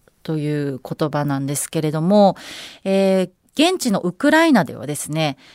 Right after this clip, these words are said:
まあ、別荘とかセカンドハウス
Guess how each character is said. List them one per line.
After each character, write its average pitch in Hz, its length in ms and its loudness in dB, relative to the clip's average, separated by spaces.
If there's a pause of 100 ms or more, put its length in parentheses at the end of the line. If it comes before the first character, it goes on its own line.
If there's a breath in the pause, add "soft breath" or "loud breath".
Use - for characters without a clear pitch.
(120)
ま 196 60 -2
あ、 151 60 -8
別 262 200 4
荘 403 340 2
と 170 140 -2
か 131 300 -2 (120)
セ - 240 -4
カ 320 220 2
ン 349 80 0
ド 330 100 2
ハ 339 220 4
ウ 311 80 2
ス - 440 -8